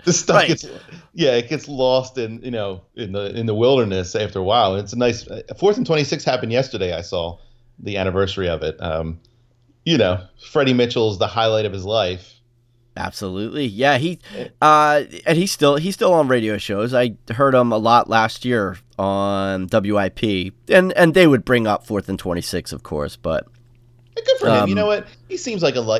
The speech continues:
Speaker 1: nice enough guy. I mean, he was, like, really had a, quite a high regard for <laughs> himself as a player.
Speaker 2: He
Speaker 1: Um,
Speaker 2: did.
Speaker 1: and he really overvalued himself. But other than that, you know, good for him. U C L A or whatever. He's got a nice life, I'm sure.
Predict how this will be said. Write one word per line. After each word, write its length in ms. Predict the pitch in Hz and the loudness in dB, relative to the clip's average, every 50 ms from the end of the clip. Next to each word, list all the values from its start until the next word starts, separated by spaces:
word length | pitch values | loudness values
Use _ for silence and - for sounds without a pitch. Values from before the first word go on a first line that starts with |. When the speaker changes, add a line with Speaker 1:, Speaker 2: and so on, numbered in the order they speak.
| - | -2
Speaker 1:
nice 320 | 123 117 113 110 110 - - | -4 -4 -2 -2 -4 -4 -6
enough 240 | 110 104 95 95 - | -6 -6 -6 -4 -4
guy. 240 | 110 104 104 107 | -2 0 0 -2
I 60 | 110 123 | -2 -2
mean, 180 | 147 170 175 | -4 -4 -4
he 100 | 175 196 | -4 0
was, 280 | 196 185 160 139 117 139 | 0 0 0 2 2 2
like, 200 | 123 143 147 - 110 | 2 2 0 -2 -8
really 760 | 113 123 139 147 147 139 131 127 120 120 113 107 95 95 - - - _ _ _ _ _ - - - - - - - - | -6 -2 2 4 4 4 4 4 2 0 -2 -6 -10 -12 -18 -20 -20 _ _ _ _ _ -20 -20 -20 -20 -20 -20 -20 -8
had 180 | - 175 143 117 | -4 -2 0 -2
a, 140 | 107 - - _ - _ | -2 -4 -16 _ -20 _
quite 300 | - - 202 190 170 120 | -10 -4 -2 0 0 0
a 20 | |
high 200 | 104 - 113 107 | -2 0 0 0
regard 420 | 101 90 95 87 98 98 98 92 92 | 2 0 0 -2 0 0 0 0 -2
for 100 | - - | -6 -6
<laughs> 80 | 92 120 | -6 -6
himself 440 | 107 - - - 190 143 - 120 117 | -4 -4 -2 0 0 -2 -2 -4 -6
as 100 | 113 120 | -6 -6
a 60 | 113 | -8
player. 500 | - - 131 120 110 120 107 104 92 - - - - - - - - - - - - | -6 -4 -4 -2 0 -2 -2 -4 -8 -12 -20 -20 -20 -20 -20 -20 -20 -20 -20 -18 -12
Speaker 2:
He 200 | 117 113 117 123 | -4 2 2 2
Speaker 1:
Um, 40 | - | 6
Speaker 2:
did. 360 | 139 135 127 113 95 101 98 - | 8 8 8 8 4 2 -4 -8
Speaker 1:
and 160 | 123 120 120 | -6 -6 -4
he 80 | 123 131 | -4 -4
really 340 | 123 143 147 139 131 123 | -2 2 2 4 4 4
overvalued 560 | 117 117 113 110 98 104 113 110 107 110 104 95 | 4 2 2 0 0 0 2 2 2 0 0 -4
himself. 460 | 92 90 - - 98 92 90 90 - | -8 -10 -8 -6 -6 -6 -6 -6 -6
But 160 | - 277 269 | -8 -8 -6
other 240 | - - - 254 180 | -6 -6 -2 0 2
than 160 | 120 107 98 | 2 2 2
that, 340 | 95 95 95 92 - 160 156 | 0 0 -2 -2 -4 -8 -12
you 80 | 156 117 | -8 -8
know, 100 | 98 98 | -8 -8
good 200 | 98 - - - - | -8 -10 -10 -10 -8
for 80 | 85 | -8
him. 200 | 85 80 78 80 | -6 -6 -6 -6
U 120 | 87 110 110 | -4 -6 -6
C 160 | - - 107 | -4 0 0
L 200 | 95 90 90 90 | 2 2 4 4
A 220 | 87 90 90 87 | 4 2 2 2
or 240 | 85 82 85 87 - _ _ _ _ - _ _ _ - | 0 -2 -4 -6 -10 _ _ _ _ -20 _ _ _ -16
whatever. 360 | - 156 113 85 78 82 92 | -12 -6 -6 -4 -4 -4 -4
He's 140 | 113 127 127 | -4 -4 -2
got 140 | - 107 90 | 0 0 0
a 40 | 85 | 2
nice 280 | 85 78 78 78 - | 2 0 -2 -2 -4
life, 260 | 87 87 85 85 - - | -4 -2 -2 -2 -4 -8
I'm 80 | - | -14
sure. 320 | 85 - - 82 73 - | -12 -6 -4 -2 -2 -2